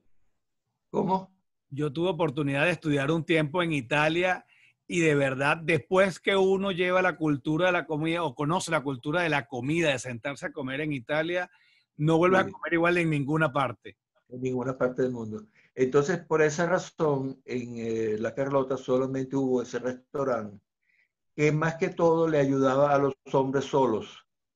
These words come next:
Speaker 1: porque había muchos hombres solos que, que, que no cocinaban y entonces comían ahí y era una comida divina. Después, después, mucho después, fue que se hizo el Daluciano y, y el,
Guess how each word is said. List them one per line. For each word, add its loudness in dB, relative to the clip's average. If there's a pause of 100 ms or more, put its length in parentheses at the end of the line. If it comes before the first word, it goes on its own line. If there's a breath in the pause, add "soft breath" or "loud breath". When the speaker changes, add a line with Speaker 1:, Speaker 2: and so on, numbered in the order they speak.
(540)
Speaker 1:
porque -4
había 4
muchos -2
hombres -2
solos 0
que, -6
que, -10 (520)
que -8
no -8
cocinaban -2
y -6
entonces -6
comían -8
ahí -8
y -6
era -8
una -10
comida -8
divina. -12 (880 soft breath)
Después, 0
después, -4 (400)
mucho -2
después, -4 (560)
fue 0
que 0
se 2
hizo 2
el -2
Daluciano 0
y, -8 (300)
y -6
el, -8